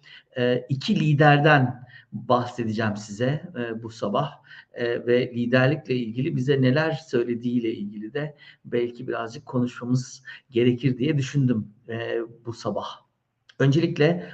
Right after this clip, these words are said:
Aralık ayı hepimize hayırlı olsun. Bir seneyi daha bitirdik, son aya girdik. Aralık ismi, yani December, aslında Roma'da, eski Roma'da, e,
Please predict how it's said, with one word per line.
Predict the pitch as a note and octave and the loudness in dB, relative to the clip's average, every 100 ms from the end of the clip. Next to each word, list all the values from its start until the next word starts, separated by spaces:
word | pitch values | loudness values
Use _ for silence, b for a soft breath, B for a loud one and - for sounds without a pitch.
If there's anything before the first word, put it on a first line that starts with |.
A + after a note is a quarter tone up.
| - | 6
Aralık | D3 D#3 F3+ C3+ | 10 10 10 8
ayı | B2+ F3 - B B - | 8 8 4 B B -4
hepimize | C#3 C#3+ C3 F3 G3 - | 0 4 4 4 0 -2
hayırlı | C#3+ D3 D3+ | 2 4 6
olsun. | C3+ - G3 | 4 4 0
Bir | F3 | 0
seneyi | - D#3+ D#3 C#3+ | 2 2 2 2
daha | C#3+ F3+ A#3 B B - | 0 0 -4 B B 0
bitirdik, | D3+ F#3+ C#3+ B2+ | 4 6 4 2
son | D#3 | 0
aya | D#3 D#3 | 2 4
girdik. | D3+ G#2+ F3+ F3+ - _ _ _ _ _ _ _ - | 4 2 0 -6 -14 _ _ _ _ _ _ _ 0
Aralık | B2 C3 E3+ - - | 4 4 4 0 -6
ismi, | - B2 F#3 - A2+ | -8 -6 -6 -6 -8
yani | A2+ G#2 | -6 -6
December, | - - E3+ C#3+ A2+ G#2 - B B | -6 -4 -2 0 -2 -4 -12 B B
aslında | C3 C3 C#3+ C#3 C3 | -6 -4 -4 -2 0
Roma'da, | C3 D3+ A2+ C3+ G3+ | 2 2 2 2 0
eski | B2 - B2+ | -2 -6 -4
Roma'da, | B2+ A#2+ G2+ E3+ G#3 G#3 B B B2 | 0 0 -2 -2 -2 -6 B B -6
e, | A#2+ A#2 | -4 -4